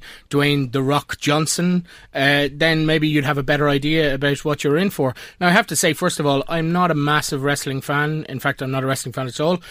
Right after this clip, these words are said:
Uh, but I really enjoyed this film. This is the story of, uh, it's the story of Soraya Jade Bevis,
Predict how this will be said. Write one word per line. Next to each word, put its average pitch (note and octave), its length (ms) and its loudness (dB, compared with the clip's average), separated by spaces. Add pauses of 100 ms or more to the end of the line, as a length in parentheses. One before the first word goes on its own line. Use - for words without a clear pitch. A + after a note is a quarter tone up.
(320)
Uh, C#3 320 4 (180)
but D#3 320 2 (280)
I G#3+ 100 2
really A#3+ 380 2
enjoyed G#3 400 2
this D3 120 2
film. C#3+ 200 -2
This G#3 180 -2
is F#3 120 -6
the E3+ 80 -2
story E3 540 2 (140)
of, C#3+ 480 0 (160)
uh, C3+ 320 0 (380)
it's D#3 240 -2
the E3+ 80 -2
story G#3+ 360 2
of D3+ 180 -2
Soraya E3+ 680 2
Jade D#3 400 -2
Bevis, D3+ 560 -2